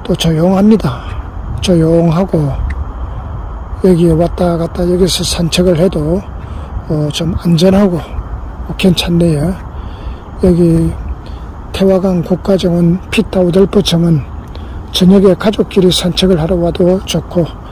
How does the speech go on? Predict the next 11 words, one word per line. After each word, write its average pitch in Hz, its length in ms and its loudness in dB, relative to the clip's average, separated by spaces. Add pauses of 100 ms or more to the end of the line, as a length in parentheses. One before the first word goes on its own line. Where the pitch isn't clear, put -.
(420)
여기서 208 380 6
와서, 185 600 2 (800)
어, 202 140 8
여기에 208 300 8
지금 185 360 4
바닥에, 190 580 2 (800)
어, 175 200 4
바닥도 208 400 0
잘 170 180 0
돼 196 120 4
있어갖고 160 720 0